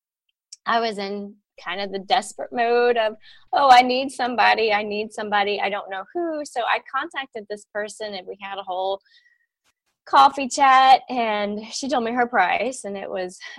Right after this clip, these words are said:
outrageous, a little below ten thousand bucks for ninety days. And I,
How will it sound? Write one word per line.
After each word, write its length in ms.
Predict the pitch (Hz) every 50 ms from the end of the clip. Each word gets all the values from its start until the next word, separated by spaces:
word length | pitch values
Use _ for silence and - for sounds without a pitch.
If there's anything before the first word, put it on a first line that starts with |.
| _ _ - -
outrageous, 880 | 311 330 320 - - - 214 196 190 202 196 196 202 240 285 - - -
a 40 | 220
little 220 | 208 214 220 233 220
below 520 | 220 233 233 240 233 233 247 262 262 277 262
ten 280 | - - 294 294 320 311
thousand 400 | - 302 311 330 330 330 330 330
bucks 320 | 370 370 359 - - - -
for 80 | 330
ninety 300 | 320 302 294 294 294 285
days. 560 | 262 240 190 - - - 233 233 - - - _ _ _ _ _ _ _ -
And 100 | 226 226
I, 420 | 220 214 202 196 196 190 220 240